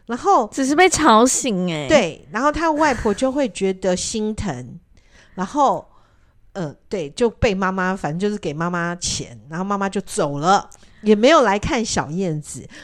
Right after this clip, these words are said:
Speaker 1: 然后小燕子，因为她是跟外婆睡嘛，
Speaker 2: 嗯。
Speaker 1: 然后就可以知道外婆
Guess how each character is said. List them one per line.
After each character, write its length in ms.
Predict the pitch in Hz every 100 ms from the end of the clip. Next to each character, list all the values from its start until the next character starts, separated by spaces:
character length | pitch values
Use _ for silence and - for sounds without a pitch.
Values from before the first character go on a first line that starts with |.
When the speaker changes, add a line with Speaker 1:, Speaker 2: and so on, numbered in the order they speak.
| -
Speaker 1:
然 100 | 233
后 80 | 339
小 200 | 226 190
燕 240 | 269 240
子， 260 | - 175 160 - - -
因 120 | 320
为 80 | 302
她 80 |
是 120 | 294 -
跟 120 | 269
外 180 | 269 196
婆 220 | - 143
睡 340 | - - 147
嘛， 160 | 113 123 - -
Speaker 2:
嗯。 520 | 269 247 208 202 214
Speaker 1:
然 80 | 208
后 140 | 285
就 180 | 262 262
可 140 | 247 233
以 60 |
知 160 | 180 208
道 180 | 226 208
外 180 | 214
婆 340 | 185 170 147